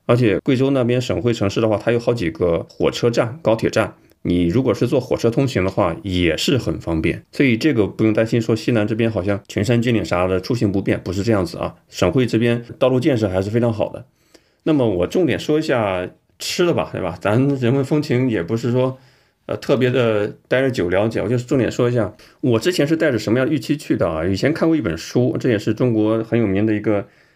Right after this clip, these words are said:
写商业书刊的一个作家啊，他写过一个一本书集结了他所认识的，了-，就商业往来认识这些中国很多省份人的性格。有一章是就讲贵州人的性格，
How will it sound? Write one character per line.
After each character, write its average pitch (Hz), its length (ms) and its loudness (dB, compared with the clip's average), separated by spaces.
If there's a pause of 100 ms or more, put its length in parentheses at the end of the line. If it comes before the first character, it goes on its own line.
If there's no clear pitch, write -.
(140)
写 92 220 0
商 135 260 0
业 110 400 0 (360)
书 - 260 -4
刊 143 280 0
的 92 240 2
一 92 160 -4
个 90 360 2 (120)
作 139 180 2
家 92 160 -2
啊， 87 240 -6 (340)
他 - 120 0
写 120 160 0
过 101 480 2
一 107 100 -2
个 101 320 0 (500)
一 143 80 0
本 113 160 2
书 131 220 0 (120)
集 151 220 0
结 104 220 2
了 110 180 2
他 131 260 -2
所 107 400 -2
认 139 240 2
识 - 240 -4
的， - 180 0
了-， 92 300 2 (160)
就 110 120 -4
商 131 280 0
业 135 80 2
往 92 240 0
来 98 300 0 (140)
认 131 180 0
识 - 140 -2
这 120 120 -2
些 110 80 2
中 143 240 0
国 113 140 0
很 101 220 -2
多 120 100 2
省 101 340 0
份 131 240 2
人 85 200 0
的 135 80 2
性 143 360 -2
格。 - 280 -12
有 120 160 2
一 143 40 2
章 147 160 0
是 147 160 -2
就 131 140 0
讲 - 180 -2
贵 165 160 0
州 110 120 2
人 92 80 0
的 95 80 -2
性 107 200 0
格， - 220 -8